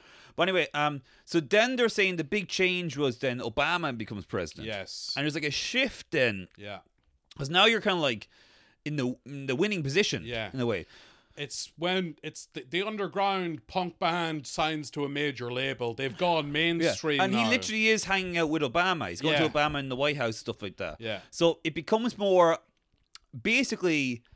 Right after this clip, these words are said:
Speaker 1: a show about Fox News then. It becomes
Speaker 2: Yes.
Speaker 1: like, we are just gonna, uh, talk about how Fox News responds to Obama.
Speaker 2: Yeah.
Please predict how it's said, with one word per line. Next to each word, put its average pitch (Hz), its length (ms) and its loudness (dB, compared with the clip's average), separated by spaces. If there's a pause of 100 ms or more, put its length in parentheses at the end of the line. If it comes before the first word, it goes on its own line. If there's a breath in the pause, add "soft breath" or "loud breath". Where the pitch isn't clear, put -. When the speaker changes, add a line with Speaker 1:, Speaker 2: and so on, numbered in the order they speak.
(160 soft breath)
Speaker 1:
a 131 80 -6
show 170 300 2
about 151 240 2
Fox - 360 -2
News 110 580 -8 (120)
then. 85 300 -6
It 113 60 -12
becomes 165 340 2
Speaker 2:
Yes. 151 40 -2
Speaker 1:
like, 147 200 2 (280 loud breath)
we 165 220 0
are 196 120 4
just - 400 2
gonna, 170 460 2 (460 soft breath)
uh, 131 280 2
talk 160 320 2
about 147 300 4
how 143 120 4
Fox - 440 2
News 156 380 -2
responds 135 500 0
to 127 160 -2
Obama. 156 520 2
Speaker 2:
Yeah. 160 300 2